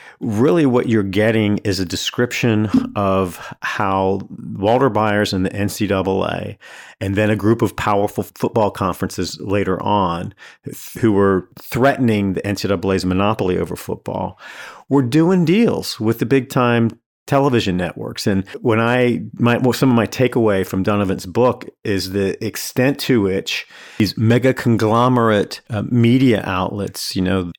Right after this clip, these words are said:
A B C, N B C, C B S, and then when E S P N came on board through A B C, and then they were purchased by Disney, how all of those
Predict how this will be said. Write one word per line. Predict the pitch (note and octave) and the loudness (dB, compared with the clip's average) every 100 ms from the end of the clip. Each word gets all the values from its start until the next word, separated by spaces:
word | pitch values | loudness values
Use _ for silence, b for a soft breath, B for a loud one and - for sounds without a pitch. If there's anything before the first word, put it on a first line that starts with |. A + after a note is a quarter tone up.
| - | -4
A | A2 | 0
B | A2 G#2 | 2 2
C, | - G2 G#2 | 2 2 4
N | A2 | 4
B | G2 | 2
C, | - F#2+ F2+ | 0 -4 -4
C | - B2 G#2 | -2 0 0
B | G2+ F#2+ | 0 0
S, | G2 F#2+ - G2 | -2 -4 -4 -4
and | F2+ F2 | -2 0
then | F#2 F#2 F#2 | 0 0 0
when | F#2 F#2 | 0 0
E | G2+ | 0
S | G2 | -2
P | - A2 G2+ | -2 0 2
N | G2+ | 2
came | G2 G2+ F#2 F2+ | 0 -2 0 0
on | F2 F2 | -2 -2
board | F2+ F2 F2+ F2 - B | 0 0 2 0 -4 B
through | - G#2+ G2+ | 0 0 2
A | F#2+ | 0
B | F#2 | 0
C, | F2+ - F#2 | -4 -2 -2
and | F2+ | 0
then | F2+ | 0
they | F#2 | 0
were | F2 | 0
purchased | - A2+ - G2 - | 0 -2 0 -4 -2
by | F2+ | -4
Disney, | E2+ G#2 G2+ F2+ - B B B | 0 0 2 0 -4 B B B
how | A2 - - | -4 -4 0
all | C3 D3+ D#3 | 6 6 6
of | A2+ | 4
those | G#2+ A#2 A2+ G#2+ F#2 | 4 4 4 2 0